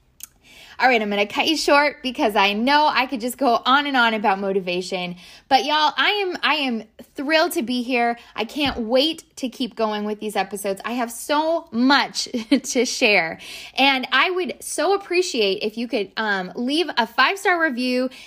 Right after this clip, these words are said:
If you have questions, comments, ideas for episodes, please help me get this, uh, podcast up and going and moving to the next level, because I know with the help of you,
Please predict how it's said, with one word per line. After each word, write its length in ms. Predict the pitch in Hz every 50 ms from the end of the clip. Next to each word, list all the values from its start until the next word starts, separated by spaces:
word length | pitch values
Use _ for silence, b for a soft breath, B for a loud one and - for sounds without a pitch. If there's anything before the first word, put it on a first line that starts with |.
| B B B
If 120 | 233 240
you 140 | 240 285 302
have 220 | 320 269 208 190 -
questions, 580 | - - 370 339 349 - - 302 262 226 214
comments, 500 | - - - 339 311 311 269 226 202 - -
ideas 520 | 214 240 269 233 208 269 285 330 339 302 -
for 140 | - - -
episodes, 560 | - 254 - 320 294 - 277 240 214 196 175 - B B B B
please 480 | B - - 294 302 339 349 370 403 381
help 240 | - - 302 269 -
me 640 | 262 277 277 277 262 254 - - - - 226 202 202 -
get 260 | - 247 240 247 -
this, 300 | - 277 262 262 - - - _ _ -
uh, 200 | 214 202 185 175
podcast 580 | 185 - - 294 302 277 - 311 277 269 269 - - -
up 240 | 262 277 - - -
and 260 | - 196 196 185 175
going 440 | 175 254 262 277 294 302 294 294 294 -
and 200 | 226 202 202 208
moving 360 | 233 277 320 277 330 320 320
to 140 | - 339 285
the 120 | 220 240
next 260 | 214 196 185 - -
level, 420 | 208 240 247 233 262 269 269 269 B B B B B
because 260 | 269 262 - 311 247 -
I 240 | - 269 294 330 359
know 420 | 349 320 277 240 196 175 170 165 175
with 140 | 196 214
the 80 | 226 240
help 260 | 220 247 262 254 262
of 160 | 277 254 208
you, 540 | 214 220 226 254 262 226 185 170 165 175 180